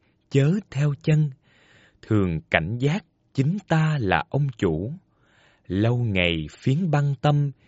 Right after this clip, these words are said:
như thành trì luôn phòng thủ. Giặc vọng kia nhất định phải phục tùng. Muốn thắng giặc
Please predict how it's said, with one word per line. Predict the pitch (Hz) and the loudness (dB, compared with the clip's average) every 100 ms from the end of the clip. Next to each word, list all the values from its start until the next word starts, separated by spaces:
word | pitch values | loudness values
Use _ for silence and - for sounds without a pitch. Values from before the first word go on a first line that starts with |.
| - | 0
như | 185 190 - | 2 2 0
thành | 123 101 82 | -2 -2 0
trì | 104 95 90 | 2 2 0
luôn | 85 127 180 160 | -2 0 -2 0
phòng | 117 92 78 | -2 -2 -4
thủ. | 90 82 98 165 _ _ _ _ _ _ _ | -2 -2 -4 -8 _ _ _ _ _ _ _
Giặc | 92 90 92 - | -8 0 0 0
vọng | 98 95 80 85 110 | -4 -2 0 -2 -6
kia | - 127 127 - _ _ | -4 -4 -4 -8 _ _
nhất | 156 220 - | 2 2 2
định | 117 92 87 98 | 0 0 0 -4
phải | - 92 - - | -2 0 -2 -2
phục | 110 - - | -4 -4 -2
tùng. | 104 87 80 73 _ _ _ _ _ _ _ _ - | 0 0 -6 -10 _ _ _ _ _ _ _ _ -4
Muốn | 110 120 160 180 | 0 2 0 -4
thắng | 127 139 180 | -4 -4 0
giặc | 113 | 0